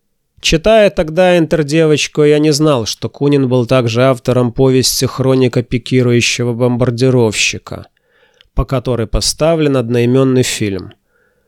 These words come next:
один из моих любимых о Великой Отечественной войне. Ещё одним перестроечным литературным хитом стала повесть "Сто дней до приказа"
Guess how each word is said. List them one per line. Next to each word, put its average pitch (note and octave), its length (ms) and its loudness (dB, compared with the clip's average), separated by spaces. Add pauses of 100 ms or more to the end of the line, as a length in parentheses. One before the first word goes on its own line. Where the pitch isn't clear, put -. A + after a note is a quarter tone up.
(260)
один C3+ 320 0
из A#2 140 0
моих A#2 320 -4
любимых B2+ 500 0
о A#2+ 60 -2
Великой A2+ 380 -2
Отечественной G#2 580 -4
войне. G2 480 -12 (500)
Ещё A3 460 0
одним E3 920 2
перестроечным C#3+ 1000 0
литературным C#3+ 800 0
хитом D3 540 0
стала C#3+ 460 -2
повесть C#3 500 0
"Сто - 340 -2
дней C#3 360 2
до C3 120 -2
приказа" A#2+ 920 -2